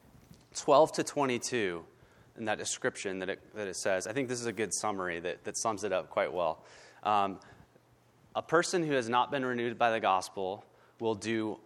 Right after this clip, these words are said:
what I want, when I want, with whoever I want, wherever I want. That's it.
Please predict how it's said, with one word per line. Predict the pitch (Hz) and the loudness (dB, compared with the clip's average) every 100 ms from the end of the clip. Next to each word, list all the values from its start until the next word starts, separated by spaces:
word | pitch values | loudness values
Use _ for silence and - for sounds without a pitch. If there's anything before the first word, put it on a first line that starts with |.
| - | -4
what | 98 143 | 2 6
I | 151 | 6
want, | 147 156 180 - - - _ _ _ _ | 4 2 0 -4 -14 -20 _ _ _ _
when | 92 107 139 143 | -8 -4 0 2
I | 110 | 2
want, | 98 95 104 - - - _ | 2 0 0 -4 -16 -20 _
with | 110 110 | -4 -4
whoever | - 113 117 175 139 104 | -2 2 6 6 6 4
I | 95 | 4
want, | 92 90 90 - - - - - | 2 -2 -4 -6 -16 -20 -20 -8
wherever | 98 104 95 87 82 80 | -2 0 0 -2 -2 -4
I | 73 | -4
want. | 67 53 - - - _ _ _ _ _ _ _ _ _ _ _ - | -8 -12 -16 -20 -20 _ _ _ _ _ _ _ _ _ _ _ -4
That's | 98 90 92 | -2 -2 -4
it. | 64 | -8